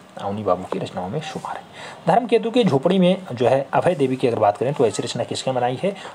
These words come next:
अवनींद्रनाथ टैगोर के द्वारा बनाई जाती है।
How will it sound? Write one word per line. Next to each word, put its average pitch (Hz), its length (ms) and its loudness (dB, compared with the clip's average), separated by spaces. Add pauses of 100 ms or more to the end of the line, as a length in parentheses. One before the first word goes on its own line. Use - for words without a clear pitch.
(120)
अवनींद्रनाथ 147 680 2
टैगोर 95 280 0
के 98 100 -12
द्वारा 95 220 0
बनाई 92 280 -6
जाती 127 320 -4
है। 180 160 2